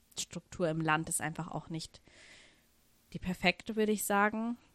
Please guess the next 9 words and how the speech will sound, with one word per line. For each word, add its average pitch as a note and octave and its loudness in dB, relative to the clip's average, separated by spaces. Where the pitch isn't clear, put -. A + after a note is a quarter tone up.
Wenn D#3+ 0
ich - -8
auswandern A#3 -2
würde, A3+ -2
dann E3+ -4
wäre E3+ 0
es - -4
eventuell E3 -6
Portugal. F#3+ 0